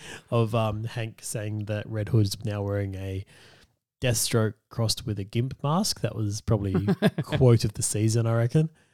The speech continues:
Speaker 2: Um,
Speaker 1: <laughs>
Speaker 2: also, just how bitter he was about Jason blowing him up. <laughs> Like, is this about revenge? Yeah, right, it's about revenge. He blew me up.
Speaker 1: Yeah. <laughs> He wants to kick ass now.
Speaker 2: Oh, man. Anyway, great ep. Um,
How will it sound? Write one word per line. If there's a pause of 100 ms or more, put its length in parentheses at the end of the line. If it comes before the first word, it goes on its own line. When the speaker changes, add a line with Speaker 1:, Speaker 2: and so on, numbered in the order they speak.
(440)
Speaker 2:
Um, (240)
Speaker 1:
<laughs> (1500)
Speaker 2:
also,
just
how
bitter
he
was
about (180)
Jason
blowing
him
up.
<laughs> (360)
Like,
is
this
about
revenge?
Yeah,
right,
it's
about
revenge.
He
blew
me
up.
Speaker 1:
Yeah.
<laughs> (500)
He
wants
to
kick
ass
now. (520)
Speaker 2:
Oh,
man.
Anyway, (100)
great
ep. (200)
Um,